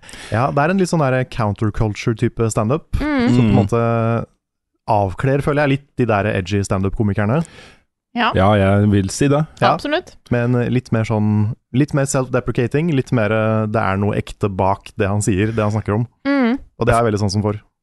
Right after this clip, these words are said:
Speaker 3: Ja, jeg
Speaker 1: Litt
Speaker 3: føler
Speaker 1: sånn,
Speaker 3: det.
Speaker 1: det er ikke helt på Bo Burnham-nivå av self-aware og sånn meta,
Speaker 3: Nei.
Speaker 1: men det er elementer av det.
Speaker 2: Ja.
Speaker 3: Det er samme skole, på en måte.
Speaker 1: Ja.
Speaker 2: Mm.
Speaker 3: Og så, eh, det er på en måte en, en retning innen stand-up-komikk som jeg føler er litt sånn, da.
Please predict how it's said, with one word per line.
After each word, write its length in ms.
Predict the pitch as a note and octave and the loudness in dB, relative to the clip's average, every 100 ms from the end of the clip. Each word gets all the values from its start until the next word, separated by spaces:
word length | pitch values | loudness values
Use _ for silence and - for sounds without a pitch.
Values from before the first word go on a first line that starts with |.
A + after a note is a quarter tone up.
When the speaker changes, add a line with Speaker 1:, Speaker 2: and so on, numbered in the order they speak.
| - | 0
Speaker 3:
Ja, 120 | C3 | 0
jeg 120 | C3 | 2
Speaker 1:
Litt 160 | C#3+ F#3 | 4 4
Speaker 3:
føler 80 | |
Speaker 1:
sånn, 240 | A2+ D#3+ D3+ | 4 2 0
Speaker 3:
det. 40 | |
Speaker 1:
det 40 | C3+ | -2
er 80 | - | -2
ikke 120 | D3 C3 | -2 -2
helt 140 | A#2+ | -2
på 80 | C#3 | -2
Bo 140 | B2 A#2+ | 0 0
Burnham-nivå 640 | G#2+ G#2 G#2+ G#2+ G#2+ G#2+ A2 | 0 0 2 2 2 2 2
av 240 | G#2+ G#2+ G#2 | 2 0 -2
self-aware 640 | G#2 G#2+ G#2 A2+ G2 G2 G2+ | -2 -2 -2 0 0 0 0
og 480 | G#2 G2+ G2+ G2+ G2+ | 0 0 -2 -2 -2
sånn 140 | G2 | 0
meta, 380 | G2 F2+ C3 D3+ - - | 0 0 0 -2 -4 -2
Speaker 3:
Nei. 220 | G#2 A#2 | 0 2
Speaker 1:
men 120 | A2+ | 0
det 80 | A2+ | 0
er 180 | A#2 C3+ - C3 | 0 -2 -2 0
elementer 320 | A#2 G2 G#2+ | 0 -2 -2
av 100 | A2 | 0
det. 220 | E3 - | -2 0
Speaker 2:
Ja. 100 | A#3+ | 2
Speaker 3:
Det 80 | A#3+ | 2
er 40 | B2 | 2
samme 280 | - B2 A#2+ | 2 0 0
skole, 400 | - B2 E2+ D#2+ | 0 0 2 0
på 60 | - | 0
en 60 | G2 | 0
måte. 160 | B2+ A2+ | -2 -2
Speaker 1:
Ja. 100 | A2 | 0
Speaker 2:
Mm. 220 | F3 C4+ - | 0 2 0
Speaker 3:
Og 60 | |
så, 140 | - A2 G#2+ | 2 2 2
eh, 840 | G#2 G#2+ G#2+ G#2+ G#2+ G#2+ G2+ F2 | 2 2 2 2 2 0 -2 -2
det 40 | G#2 | 0
er 80 | G2+ | 0
på 120 | - A2+ | 0 -2
en 60 | |
måte 100 | F#2+ | 0
en, 180 | G2+ G#2 | 0 2
en 460 | G#2 G#2 G#2 G#2 G2+ | 2 2 2 2 2
retning 400 | A2 - F#2 G2+ | 0 -2 -2 0
innen 220 | G2 F#2 | 2 0
stand-up-komikk 840 | - F#2 E2+ F2 - - A2 A#2 - | 0 0 0 -2 -6 -4 0 0 -2
som 160 | - | -4
jeg 80 | G#2 | -2
føler 260 | - F#2 F#2 | 0 0 2
er 100 | F2+ | 0
litt 120 | F#2+ | 0
sånn, 140 | C#3+ | 0
da. 100 | D3 | 0